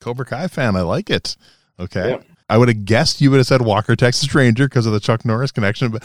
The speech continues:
Speaker 1: I'm impressed you said Cobra Kai. I like it. <laughs>
Speaker 2: Yeah, I like Walker, Texas Ranger too.
Speaker 1: Yeah.
Speaker 2: I mean, it's a good thing that it's on Peacock. I can watch all the episodes.
Speaker 1: Yes, I know. I've been rewatching it too 'cause I, a few of my guests have been on some episodes of that too, so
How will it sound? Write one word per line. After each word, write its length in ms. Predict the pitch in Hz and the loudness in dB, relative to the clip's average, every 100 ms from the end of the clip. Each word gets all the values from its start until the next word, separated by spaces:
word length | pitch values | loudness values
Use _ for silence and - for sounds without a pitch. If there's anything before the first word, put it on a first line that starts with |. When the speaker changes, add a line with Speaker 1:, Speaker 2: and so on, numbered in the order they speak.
| - | -4
Speaker 1:
I'm 160 | 139 123 | 0 4
impressed 400 | 120 - 143 - | 4 2 0 0
you 60 | |
said 220 | 226 131 110 | 0 0 0
Cobra 260 | 120 104 | 0 0
Kai. 240 | - 156 82 | 0 -2 -4
I 80 | |
like 240 | 87 147 - | -6 -6 -6
it. 100 | 113 - - | -4 -4 -4
<laughs> 80 | 180 _ - | -6 _ -2
Speaker 2:
Yeah, 180 | 147 113 | 0 2
I 140 | 127 | 4
like 260 | 165 151 127 | 4 2 2
Walker, 180 | 117 | 0
Texas 320 | - 123 101 104 | 0 -6 -6 -6
Ranger 220 | 110 98 | -6 -6
too. 400 | - 139 101 - | -4 -4 -4 -6
Speaker 1:
Yeah. 300 | 98 87 80 - | -10 -10 -10 -8
Speaker 2:
I 80 | 104 | -4
mean, 280 | 104 98 92 - | -4 -4 -8 -10
it's 140 | 117 | -4
a 20 | |
good 160 | 165 156 | -2 0
thing 200 | 156 139 | 0 2
that 300 | 139 123 110 | 2 2 0
it's 120 | 120 | -2
on 180 | 131 110 | -4 -4
Peacock. 640 | - 170 - 117 98 90 | -8 -10 -6 -4 -4 -4
I 140 | 101 110 | -8 -8
can 120 | 107 | -2
watch 220 | 110 107 | -2 0
all 140 | 113 104 | -2 0
the 120 | 92 | -4
episodes. 640 | 90 95 98 87 78 - | -4 -6 -4 -6 -6 -6
Speaker 1:
Yes, 400 | 104 90 - - | -4 -2 -4 -4
I 100 | 98 | -2
know. 120 | 110 | 0
I've 140 | 95 95 | 2 2
been 100 | 107 | 2
rewatching 560 | 107 101 98 - 101 | 2 2 0 -2 -2
it 80 | 87 | -4
too 240 | - 92 71 | -4 -6 -6
'cause 180 | 95 | -6
I, 140 | 90 87 | -4 -4
a 60 | - | -4
few 160 | - 117 | 2 2
of 60 | |
my 100 | 113 | 2
guests 280 | 104 104 110 | 2 0 -2
have 100 | 104 | -4
been 100 | 95 | -2
on 100 | 98 | -2
some 140 | 95 95 | -2 -2
episodes 460 | 92 95 107 95 | 0 0 0 -2
of 80 | 92 | 0
that 180 | 87 80 | -2 -2
too, 240 | - 90 | -2 -2
so 300 | 76 82 78 | -2 -4 -6